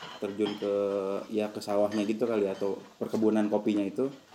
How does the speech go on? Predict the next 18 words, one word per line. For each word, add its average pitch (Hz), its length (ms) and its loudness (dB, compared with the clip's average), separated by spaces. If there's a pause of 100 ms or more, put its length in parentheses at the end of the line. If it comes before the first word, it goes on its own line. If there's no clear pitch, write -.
(520)
Ya, 95 120 -4
men-, 101 200 -2
dia 127 200 4
nanya-nanya 104 460 0
langsung 110 340 -4
ke 98 120 -6
tukang 92 300 -8
kopinya, 120 640 0
eh, 107 120 0
ke, 101 180 0 (500)
eh, 101 180 -2
per-, 101 260 -2
eh, 98 640 -2 (100)
tukang 95 240 -2
kebunnya, 113 500 -2
segala 98 280 -2
macem. 104 480 -6 (760)
Balik, 104 540 2